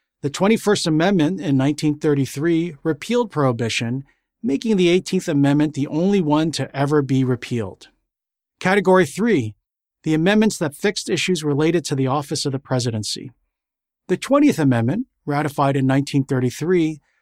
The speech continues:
moved Inauguration Day from March to January. The modern world was moving much too fast to wait five months to transfer power from one president to the next. The twenty-second,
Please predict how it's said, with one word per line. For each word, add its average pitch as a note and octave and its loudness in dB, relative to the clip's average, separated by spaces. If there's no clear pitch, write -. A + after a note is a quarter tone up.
moved A3+ 2
Inauguration E3+ 2
Day C3+ 0
from C3+ -2
March B2+ 0
to D3+ -4
January. D#3 -2
The C#3+ -2
modern G#3+ 2
world A3+ 4
was E3 2
moving F#3+ 4
much F#3+ 0
too A#3 2
fast A3+ 0
to E3 -6
wait E3+ 0
five E3+ 2
months G#3 -2
to C#3+ -4
transfer D#3 0
power D#3 0
from A#2+ -4
one C3 0
president B2 -2
to B2+ -10
the A#2+ -6
next. - -10
The C#3+ 0
twenty-second, F3+ -2